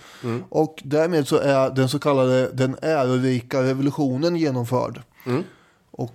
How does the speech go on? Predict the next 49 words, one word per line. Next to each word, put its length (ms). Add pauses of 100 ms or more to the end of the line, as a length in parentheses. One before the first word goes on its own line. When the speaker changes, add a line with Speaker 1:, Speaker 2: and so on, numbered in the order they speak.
(100)
Speaker 2:
folkets 560
rätt 240
att 80
avsätta 560
en 60
monark 760
och 180
sådär, 400 (420)
eh, 480 (440)
<laughs> 560
ser 200
man 140
ju 60
här 200
då, 180 (480)
eh, 140
om 160
de 120
inte 160
är 40
nöjda 560 (100)
med 300
den. 280
Det 160
var 160
ju 140
en 180
av 120
Locks 480
sen 280
då 140
främsta 440
punkter 420
i 40
den 160
här 100
texten 480
som 100
han 120
jobbar 260
med 140
för 80
tillfället 520
när 160
det 80
här 180
hände, 640 (340)
lämpligt 440
nog. 360